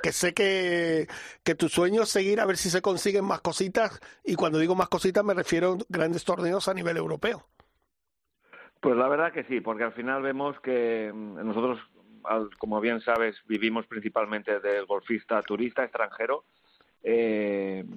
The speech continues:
Speaker 2: es una, la mejor manera de promocionar un, un campo de golf, un destino de golf. Ah, y es ver que, que aquí han jugado grandes jugadores, eventos a nivel internacional. Y volviendo a, a tu pregunta anterior, por ejemplo, Golf Son Vida, que es otro campo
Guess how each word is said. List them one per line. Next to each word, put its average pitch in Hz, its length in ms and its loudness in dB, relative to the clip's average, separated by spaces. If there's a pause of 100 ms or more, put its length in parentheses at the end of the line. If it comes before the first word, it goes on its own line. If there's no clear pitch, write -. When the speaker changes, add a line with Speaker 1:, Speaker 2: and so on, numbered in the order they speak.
(160)
Speaker 2:
es 117 200 0
una, 117 720 0
la 113 100 2
mejor 117 320 -2
manera 123 420 -2
de 123 120 -4
promocionar 110 580 -4
un, 107 260 -6
un 98 140 -12
campo 101 240 -2
de 98 60 0
golf, 117 220 2
un 117 100 -2
destino 107 360 -4
de 98 60 0
golf. 110 240 0 (640)
Ah, 98 460 -2
y 107 140 -2
es 101 120 -2
ver 110 280 0
que, 101 580 -2
que 107 80 -2
aquí 110 200 0
han 117 100 0
jugado 113 320 0
grandes 113 320 -4
jugadores, 117 560 -2
eventos 110 520 -4 (360)
a 104 80 -12
nivel 107 200 -2
internacional. 104 680 -4 (360)
Y - 60 -6
volviendo 127 440 2
a, 131 260 0
a 123 80 -8
tu 113 100 -10
pregunta 127 400 -4
anterior, 123 460 -2
por 110 140 -6
ejemplo, 110 280 -6
Golf 120 220 -4
Son 117 160 -4
Vida, 123 340 -2
que 117 100 -8
es 104 60 -8
otro 110 220 -4
campo 107 340 -4